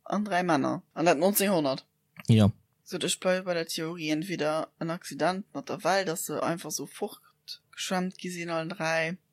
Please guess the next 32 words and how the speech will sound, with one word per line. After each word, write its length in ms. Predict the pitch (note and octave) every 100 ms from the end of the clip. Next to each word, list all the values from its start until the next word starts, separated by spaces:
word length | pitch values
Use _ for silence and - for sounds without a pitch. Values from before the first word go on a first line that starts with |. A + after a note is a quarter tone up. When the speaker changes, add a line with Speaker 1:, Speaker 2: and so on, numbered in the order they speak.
| _
Speaker 1:
Oder 300 | - G#3 F#3+
wirklich 320 | F3 A3 - -
mal 180 | G#3
ein 140 | G3+ G3+
Schiff 460 | - B3 B3 - -
irgendwie 360 | G3+ G#3 G3+
mitgeholt 640 | G3 G#3+ A3 - G#3+ F#3+ -
gesehen, 440 | G3 F#3+ F#3 F3+
dass 240 | E3+ G3+
die 100 | -
da 160 | E3+ E3
schon 280 | - E3 E3+ - - - -
vier 220 | - C4
Druck 200 | G#3 F3+
geplant 500 | D#3+ - E3+ D3+ -
tun, 320 | F3 E3+ A3 _ _ _ _
dass, 440 | - D#3+ E3 - -
ähm, 480 | - D#3+ D#3 D#3 F3 - _ _ -
den 300 | E3+ E3 C#3+
Ersatzmann 600 | D#3+ G#3 G#3+ - E3+ E3+
sich 240 | E3 -
express, 760 | - - - B3+ A3 B3+ - - _
ähm, 260 | D#3 D3+ C#3+
irgendwie 260 | D#3+ -
gemeldet 440 | D#3+ E3+ E3 D#3+ F3
hat, 80 | E3
für 140 | D#3+
den 180 | D#3 D#3+
Moment 240 | D3+ -
mal 160 | C3 D#3
zu 180 | - C#3
gehen, 420 | E3 D#3+ E3+